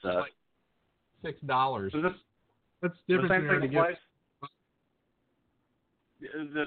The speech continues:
Speaker 1: same thing applies to an Android phone because, like, I've, I've already got it synced with my laptop and my desktop.
Speaker 2: This is what you're not understanding, Rufus. You're gonna say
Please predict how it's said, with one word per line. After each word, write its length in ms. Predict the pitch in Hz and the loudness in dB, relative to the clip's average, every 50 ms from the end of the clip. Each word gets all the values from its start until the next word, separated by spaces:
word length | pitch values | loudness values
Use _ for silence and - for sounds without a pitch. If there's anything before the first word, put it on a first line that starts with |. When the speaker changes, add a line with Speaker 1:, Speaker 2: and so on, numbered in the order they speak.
| 147 - | -4 -6
Speaker 1:
same 140 | 190 190 | -10 -8
thing 160 | 190 196 165 147 | -8 -8 -8 -8
applies 260 | 131 147 151 151 147 | -4 -2 -2 -2 -2
to 60 | 151 131 | -6 -10
an 60 | - 135 | -10 -10
Android 340 | 160 202 233 180 117 98 98 | -10 -8 -6 -4 -4 -4 -6
phone 200 | 101 107 104 104 | -6 -8 -6 -6
because, 240 | 101 107 101 113 127 113 - | -8 -10 -10 -10 -10 -8 -6
like, 180 | 120 120 117 - - | -6 -6 -6 -4 -2
I've, 160 | 131 131 127 - - 131 | -2 -2 -2 -2 -6 -8
I've 120 | 135 127 | -6 -6
already 200 | 139 139 135 131 | -6 -6 -6 -6
got 140 | 139 131 104 | -6 -6 -8
it 40 | - - - - - - | -8 -12 -20 -16 -6 -2
synced 200 | 139 151 151 - _ _ _ | -2 -2 -2 -6 _ _ _
with 160 | - 113 - - | -18 -16 -14 -10
my 140 | 90 85 82 | -8 -8 -8
laptop 800 | 87 95 107 123 127 - - _ - 151 139 139 143 143 - - - | -4 -2 -2 -2 -2 -4 -8 _ -2 0 0 2 0 -2 -4 -10 -14
and 80 | 113 101 | -8 -6
my 120 | 98 92 | -6 -6
desktop. 760 | 90 92 113 123 135 135 - - 156 143 139 143 156 156 - _ _ _ _ _ _ _ _ _ _ _ _ _ _ _ _ _ _ _ _ _ _ _ _ _ _ _ _ - - _ _ _ _ _ _ - - 156 | -4 -2 -2 -2 -2 -2 -4 0 0 2 2 0 -2 -6 -8 _ _ _ _ _ _ _ _ _ _ _ _ _ _ _ _ _ _ _ _ _ _ _ _ _ _ _ _ -20 -20 _ _ _ _ _ _ -20 -14 -8
Speaker 2:
This 280 | 156 151 247 294 294 - | -4 -2 -2 -2 -2 -2
is 180 | 311 294 254 | -2 -2 0
what 200 | 247 285 294 - | 2 2 2 2
you're 140 | - 285 277 | 2 4 4
not 220 | 277 277 277 285 | 6 6 6 6
understanding, 720 | 285 285 277 277 262 - - - 285 294 302 294 294 294 269 | 6 4 2 0 -4 -8 -8 -6 -4 -2 -2 -2 -2 -2 -4
Rufus. 420 | 254 254 254 247 - 269 269 262 - | -4 -4 -6 -6 -6 -6 -6 -6 -8
You're 140 | - 262 262 240 | -8 -10 -8 -4
gonna 240 | 262 269 262 254 254 - | -4 -2 -2 -4 -2 -2
say 260 | 254 247 247 233 | -2 -2 -2 -2